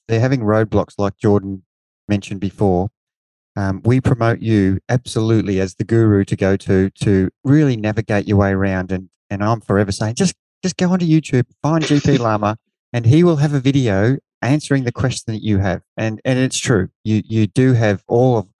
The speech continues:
Speaker 1: the solutions that we've come across in our coaching business where people are stuck, and everybody gets stuck on similar, similar
Speaker 2: Erg,
Speaker 1: parts of
Speaker 2: Erg Mode Explained. Uh, I, I, I, go, go, everybody has to watch my video on Erg Mode Explained because I'll explain the spiral of death.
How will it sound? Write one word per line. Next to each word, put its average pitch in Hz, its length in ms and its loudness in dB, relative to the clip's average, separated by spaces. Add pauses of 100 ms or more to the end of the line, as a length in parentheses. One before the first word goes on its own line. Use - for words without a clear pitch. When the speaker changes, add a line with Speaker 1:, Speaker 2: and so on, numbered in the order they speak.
(220)
Speaker 1:
the 120 80 -4
solutions 110 560 0
that - 100 -4
we've 113 220 0
come 110 160 -2
across 98 380 -4
in 98 100 -4
our 95 220 -2 (440)
coaching 143 340 0
business 98 340 -2
where 101 120 2
people 98 280 0
are 95 60 -2
stuck, - 440 -4 (440)
and 120 120 2
everybody 139 360 2
gets 117 200 -4
stuck - 300 -4
on 104 160 0
similar, 104 540 -2 (440)
similar 135 360 0
Speaker 2:
Erg, 165 100 2
Speaker 1:
parts 160 220 -4
of 110 160 -2 (180)
Speaker 2:
Erg 165 300 2
Mode 160 200 2
Explained. 135 760 0 (140)
Uh, 131 140 2
I, 143 340 0
I, 147 240 0
I, 139 40 -4 (120)
go, 170 200 2
go, 165 200 0 (120)
everybody 180 300 0
has 170 160 -4
to 160 100 -4
watch - 200 -4
my 160 120 -2
video 160 320 -4
on 139 100 -6 (100)
Erg 156 440 0
Mode 147 400 -2
Explained 120 760 -6
because 127 220 -2
I'll 127 80 2
explain 139 320 -2
the 127 80 0
spiral 131 500 0
of 110 140 -6
death. 117 260 -12